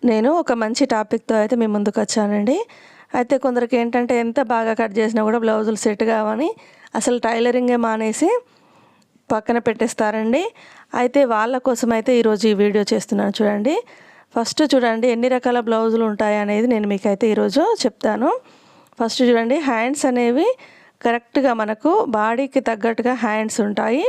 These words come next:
బాడీ కూడా హ్యాండ్స్కు తగ్గట్టుగా ఉంటుంది. ఇలా ఉన్న వాళ్ళకి ఏంటంటే మనము ఒకే రకంగా కట్ చేయొచ్చండి. ఆ, ఎక్కడ కూడా మనము చేంజెస్ అనేవి చేస-, చేయడం ఏం అవసరం ఉండదు.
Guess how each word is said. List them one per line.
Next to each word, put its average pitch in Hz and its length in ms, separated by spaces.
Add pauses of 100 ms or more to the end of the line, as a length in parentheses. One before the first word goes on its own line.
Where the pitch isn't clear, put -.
(220)
బాడీ 214 260 (100)
కూడా 240 120 (100)
హ్యాండ్స్కు 214 500
తగ్గట్టుగా 208 400 (100)
ఉంటుంది. 226 380 (720)
ఇలా 277 160 (140)
ఉన్న 254 140 (120)
వాళ్ళకి 254 380
ఏంటంటే 233 400 (100)
మనము 226 280 (800)
ఒకే 269 240 (160)
రకంగా 240 420
కట్ 202 220
చేయొచ్చండి. 214 680 (1040)
ఆ, 233 40 (200)
ఎక్కడ 240 220 (120)
కూడా 233 200
మనము 233 180 (100)
చేంజెస్ 220 460
అనేవి 202 260
చేస-, 208 560
చేయడం 208 360
ఏం 208 160
అవసరం 214 400
ఉండదు. 214 260